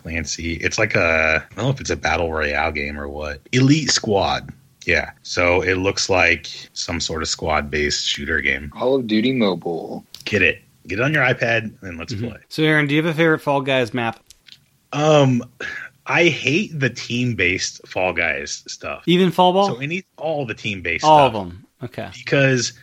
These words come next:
Speaker 1: I feel like there are people that sabotage you, and I feel that there are people that are terrible. And I, I, if I'm playing a team-based game, I want everyone to be on my, like, mindset. I want everyone to be trying to win.
Speaker 3: Yep.
Speaker 1: And not everyone's trying to win.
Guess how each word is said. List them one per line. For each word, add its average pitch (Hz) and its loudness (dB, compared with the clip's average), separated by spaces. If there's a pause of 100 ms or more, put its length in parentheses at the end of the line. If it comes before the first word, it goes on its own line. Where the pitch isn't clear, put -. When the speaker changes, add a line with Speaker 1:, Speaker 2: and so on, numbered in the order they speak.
(300)
Speaker 1:
I 139 0
feel 147 -2
like 143 -2
there 127 0
are 113 -2
people 117 -4
that 82 -2
sabotage 147 -2
you, 151 -2
and 117 -4
I 95 0
feel 113 -2
that 110 0
there 104 0
are 92 -2
people 98 -4
that 92 0
are 87 0
terrible. 120 0
And 101 -2
I, 95 -4 (180)
I, 101 0 (160)
if - -6
I'm 180 0
playing 175 -2
a 135 0
team-based 113 0
game, 110 -4
I 95 -4
want 127 -2
everyone 143 0
to 120 -2
be 98 -4 (540)
on 82 -4
my, 95 4
like, 85 -2
mindset. 80 -4
I - -14
want 80 -4
everyone 98 -2
to 95 0
be 82 -6
trying 82 -2
to 85 0
win. 110 0
Speaker 3:
Yep. 147 4 (100)
Speaker 1:
And - -16
not 80 -2
everyone's 82 -4
trying 78 -6
to 73 -10
win. - -18